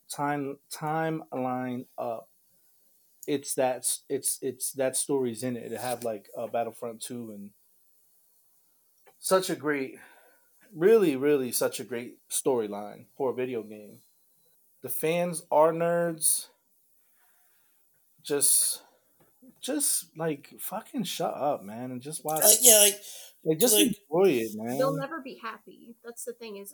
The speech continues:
Speaker 1: Yeah.
Speaker 2: Why is it that they're never gonna be happy?
Speaker 3: I, so I,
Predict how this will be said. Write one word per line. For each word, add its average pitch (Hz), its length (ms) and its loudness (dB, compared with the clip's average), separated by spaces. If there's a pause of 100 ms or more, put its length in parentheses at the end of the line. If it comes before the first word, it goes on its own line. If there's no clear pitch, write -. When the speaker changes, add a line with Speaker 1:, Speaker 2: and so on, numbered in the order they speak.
Speaker 1:
Yeah. 185 240 -4
Speaker 2:
Why 220 460 8
is 214 500 8
it 151 220 2
that 151 200 2
they're 160 180 4
never 160 280 2
gonna 160 180 0
be 151 120 -2
happy? 131 440 -4 (480)
Speaker 3:
I, 302 260 -2
so - 320 0
I, 277 280 -2